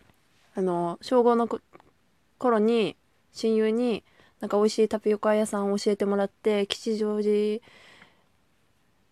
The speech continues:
にあるお店らしいんですけど、でもね、あんまり行く機会がないんですけどね。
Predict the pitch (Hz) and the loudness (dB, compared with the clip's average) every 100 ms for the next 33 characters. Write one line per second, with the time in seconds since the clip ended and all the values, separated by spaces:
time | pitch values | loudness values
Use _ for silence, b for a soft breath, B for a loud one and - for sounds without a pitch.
0 | - 254 254 220 208 185 180 180 185 180 | -4 0 0 2 2 2 0 -2 -2 -2
1 | 185 196 170 175 - - 170 165 165 - | -2 -4 -6 -8 -10 -6 -2 -2 -4 -10
2 | _ _ _ _ _ _ _ _ _ _ | _ _ _ _ _ _ _ _ _ _
3 | _ _ _ _ _ - 381 240 233 302 | _ _ _ _ _ 2 4 4 4 4
4 | 339 262 330 - - 415 214 185 240 359 | 2 0 -4 -4 2 4 4 0 0 0
5 | 208 - 165 156 165 214 | -2 -6 -8 -6 -6 -8